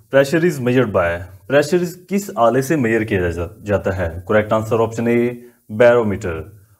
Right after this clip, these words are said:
एटमॉस्फेरिक प्रेशर को मेजर करने के लिए बैरोमीटर यूज़ होता है, और अगर हम गैस के प्रेशर की बात करें तो उसको मेजर करने के लिए मैनोमीटर यूज़ किया जाता है,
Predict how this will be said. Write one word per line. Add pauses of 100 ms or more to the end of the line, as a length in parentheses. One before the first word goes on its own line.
(720)
एटमॉस्फेरिक
प्रेशर
को
मेजर
करने
के
लिए
बैरोमीटर
यूज़
होता
है,
और
अगर
हम
गैस
के
प्रेशर
की
बात
करें
तो
उसको
मेजर
करने
के
लिए
मैनोमीटर
यूज़
किया
जाता
है,